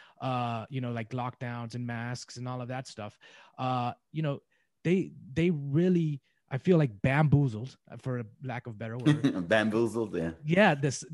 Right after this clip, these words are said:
Speaker 1: the scientific, uh, establishment, as well as, you know, the, um, the government. Um, not to, and that's, that's to say that the government isn't, didn't want that, you know, uh, maybe,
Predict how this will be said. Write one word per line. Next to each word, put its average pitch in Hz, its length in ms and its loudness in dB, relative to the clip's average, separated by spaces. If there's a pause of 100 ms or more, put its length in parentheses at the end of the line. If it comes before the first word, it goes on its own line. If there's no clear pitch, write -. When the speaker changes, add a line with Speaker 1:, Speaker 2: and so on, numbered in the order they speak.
(140)
Speaker 1:
the 147 120 -4
scientific, 151 880 -2 (440)
uh, 123 360 -2 (260)
establishment, 131 720 -4 (460)
as 131 180 -6
well 139 200 -2
as, 127 400 -6
you 131 120 -8
know, 120 100 -8
the, - 800 -16
um, 107 500 -8
the 123 80 -8
government. 123 460 -6 (640)
Um, 113 320 -10 (140)
not 151 220 -4
to, - 80 -6 (360)
and 185 120 6
that's, 220 280 4
that's 190 220 4
to 196 80 2
say 190 200 6
that 160 180 6
the 147 60 0
government 147 360 2
isn't, 135 320 0 (220)
didn't 156 280 4
want 135 220 -2
that, 113 220 -8 (440)
you 135 140 -6
know, 104 340 -12
uh, 113 220 -10
maybe, 160 380 0